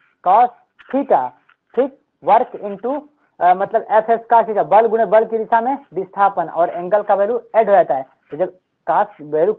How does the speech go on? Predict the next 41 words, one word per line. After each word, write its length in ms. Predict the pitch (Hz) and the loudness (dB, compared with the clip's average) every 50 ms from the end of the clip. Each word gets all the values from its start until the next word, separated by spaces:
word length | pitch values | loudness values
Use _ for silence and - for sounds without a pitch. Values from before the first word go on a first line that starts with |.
| - | 2
cos 180 | 220 226 - - | 2 2 2 0
पे 80 | 240 226 | 0 0
काम 200 | - 226 220 208 | 0 0 0 2
करता 300 | 226 208 202 208 208 180 | 2 2 2 2 2 2
है 180 | 175 180 175 _ - - _ _ - | 2 0 -4 _ -20 -20 _ _ -6
तो, 60 | - | -6
अ, 280 | - - 160 170 175 170 | -4 0 2 2 4 4
वहाँ 180 | 175 180 185 | 4 2 2
पे 120 | 180 208 190 | 0 -2 0
क्या 140 | - 254 | 2 4
हो 60 | 240 233 | 4 4
जाता 160 | 214 220 185 | 2 0 -2
है? 160 | 139 131 139 | -4 -4 -8
ज़ीरो। 520 | 135 _ - 143 143 175 208 214 180 156 | -12 _ -20 -16 -12 -10 -8 -6 -6 -6
इसलिए 340 | 165 175 156 196 208 214 226 | -6 -8 -6 -2 0 0 0
कार्य 340 | 226 226 - 196 202 220 233 | 0 0 0 2 2 2 0
क्या 140 | 233 262 254 | 0 0 0
होता 140 | 233 220 175 | 0 0 -2
है? 100 | 139 127 | -4 -6
ज़ीरो 280 | 135 156 175 180 175 | -6 -6 -6 -4 -4
माना 240 | 156 147 139 131 123 | -4 -6 -6 -8 -8
जाएगा। 300 | 120 120 120 120 117 117 _ _ _ _ _ _ _ _ _ _ _ _ | -10 -10 -12 -14 -16 -16 _ _ _ _ _ _ _ _ _ _ _ _
तो 60 | - - | -12 -10
इसलिए 380 | - 190 170 - 214 220 220 | -10 -10 -6 0 2 4 6
याद 220 | 226 226 226 208 220 | 6 6 4 4 4
रखो 180 | 220 233 254 | 2 2 0
कि 120 | 247 - 190 | -2 -4 -4
cos 240 | 180 - 196 196 196 - | 0 2 2 2 2 0
नब्बे 200 | 196 190 180 196 | -4 -2 -2 -2
अंश 100 | 208 202 196 - | -2 -2 -4 -8
का 60 | 196 | -8
मान 120 | 202 196 | -8 -4
क्या 120 | 190 - 196 | -2 -2 -2
होता 140 | 180 151 | -2 -2
है? 80 | 131 131 | -6 -6
ज़ीरो। 540 | - _ _ _ 147 135 143 139 135 127 127 _ _ - | -8 _ _ _ -18 -14 -14 -12 -12 -14 -14 _ _ 0
tan 200 | 175 185 196 196 | 0 0 0 -2
की 60 | 220 | 2
बात 200 | 196 208 208 202 | 4 4 4 4
करते 260 | - 208 196 190 - | 4 2 2 2 0
हैं 200 | 220 196 196 196 | -6 -6 -6 -10